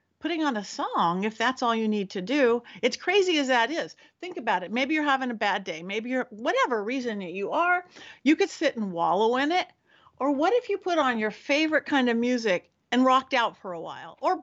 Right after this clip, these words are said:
balleted out for a while, or whatever it is you wanna do? What if you put on something like spiritual tunes to you, or pagan tunes to you, or get into technology, binaural beats and subliminal meditation tapes?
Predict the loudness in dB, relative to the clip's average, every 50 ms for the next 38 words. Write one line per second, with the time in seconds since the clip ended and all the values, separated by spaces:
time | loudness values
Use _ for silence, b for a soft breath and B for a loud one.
0 | _ _ -4 -2 0 0 0 0 2 2 2 0 0 -2 -4 -4 -8 -12 -10 -10
1 | -8 -6 -6 -4 0 2 2 2 4 4 2 2 0 0 -2 -4 -4 -4 -4 -4
2 | -4 -4 -4 -4 -4 -6 -6 -6 -6 -6 -6 -6 -6 -8 B B B B B 2
3 | 2 2 0 -4 -4 -4 -4 -2 0 0 -2 -2 -2 -2 -2 -2 0 0 0 0
4 | 0 -2 -6 -6 -4 -2 -2 -2 -2 -4 -6 -6 -6 -6 -4 -2 0 2 2 0
5 | 0 0 2 2 2 2 0 -4 B B B B 2 2 2 0 -6 -2 2 4
6 | 4 4 4 2 2 0 0 -2 -4 -6 -6 -4 -6 -6 -8 -8 -6 -4 -4 -2
7 | -2 -4 -4 -6 B B B -2 B 2 2 2 0 -4 _ _ _ 2 2 2
8 | 2 0 0 -2 -4 -6 -4 -4 -4 -4 -2 0 0 0 2 0 -2 -2 -4 -6
9 | -6 -2 0 0 0 2 0 -2 -2 -2 -2 -2 -2 -2 -2 -4 -6 -8 -6 -6
10 | -6 -6 -8 _ -20 -20 -20 -20 -20 B B B B B 0 0 0 0 0 -2
11 | -2 0 0 0 2 2 2 2 2 2 2 0 0 0 -2 -4 -4 -4 -4 -4
12 | -4 -4 -6 -4 -4 -4 -4 -4 -6 -8 -10 -12